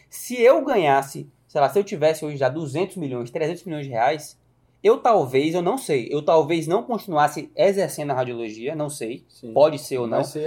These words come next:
Speaker 2: continuar
Speaker 1: mas eu tenho
Speaker 2: trabalhando.
Speaker 1: certeza que eu estaria trabalhando exatamente do jeito que eu tô hoje aqui no
Speaker 2: Cara,
Speaker 1: sétimo ano.
Speaker 2: é só
Speaker 1: Essa
Speaker 2: você
Speaker 1: que é a
Speaker 2: parar
Speaker 1: meta.
Speaker 2: e ver. Você que tá ouvindo a gente não tem duzentos milhões, trezentos milhões, um bilhão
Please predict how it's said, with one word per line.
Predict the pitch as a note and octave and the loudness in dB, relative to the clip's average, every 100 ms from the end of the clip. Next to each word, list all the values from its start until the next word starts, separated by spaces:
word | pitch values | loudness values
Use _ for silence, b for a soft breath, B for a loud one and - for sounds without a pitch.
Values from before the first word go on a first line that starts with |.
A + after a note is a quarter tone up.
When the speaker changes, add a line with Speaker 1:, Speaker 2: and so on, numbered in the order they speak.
| D#3 | -4
Speaker 2:
continuar | D#3 | 4
Speaker 1:
mas | F3+ G3+ | 6 8
eu | G#3+ | 6
tenho | G#3+ | 6
Speaker 2:
trabalhando. | C4 B3+ G#3 | 4 6 4
Speaker 1:
certeza | C#3+ G3+ A3 | 4 2 2
que | A3 | 0
eu | |
estaria | G#3 F#3+ F#3+ F#3+ | 4 4 4 0
trabalhando | G3 F#3+ E3+ D#3+ G3 | 2 6 6 4 -2
exatamente | F#3 C#3+ A3+ - B3 F#3 G3+ | -2 2 0 0 -4 -4 -6
do | G#3+ | -4
jeito | E3+ F#3+ - | -2 -2 -2
que | G#3 | -6
eu | F3 | -2
tô | F#3 F3 | 0 2
hoje | E3+ G3+ | 2 2
aqui | E3 G3 | -2 2
no | |
Speaker 2:
Cara, | F#3 F3+ | 4 4
Speaker 1:
sétimo | G#3+ G3 | 4 -2
ano. | C#3 B2+ _ _ F#3 | -2 -4 _ _ 0
Speaker 2:
é | G3 F#3 | 2 2
só | E3 | 6
Speaker 1:
Essa | A#3+ B3+ | 6 6
Speaker 2:
você | B3+ | 6
Speaker 1:
que | A#3 | 8
é | |
a | G3 | 8
Speaker 2:
parar | F3+ F3 | 10 8
Speaker 1:
meta. | E3+ B2+ | 6 4
Speaker 2:
e | |
ver. | A2+ F#2 - _ _ _ _ _ _ _ _ _ | -4 -6 -10 _ _ _ _ _ _ _ _ _
Você | D#3 E3+ G3+ | -8 -2 -2
que | G3+ | 2
tá | |
ouvindo | G3 F3+ E3 | 0 2 0
a | |
gente | C#3+ E3 E3+ | 0 -4 -4
não | F#3+ F3+ | -6 -2
tem | D3+ B2+ A2 F#2 _ _ - _ _ _ _ - | -2 -2 -4 -12 _ _ -20 _ _ _ _ -20
duzentos | _ A#2 A2 A2+ A#2+ A#2+ | _ -16 -12 -10 -10 -10
milhões, | G#2+ G2+ A2 G#2 | -10 -8 -8 -10
trezentos | - G2+ G2 G#2 G#2 | -8 -6 -6 -10 -14
milhões, | G2+ G2 G#2 G#2 | -14 -12 -12 -12
um | G#2 G#2 | -14 -12
bilhão | G#2 F#2+ E2+ | -8 -6 -8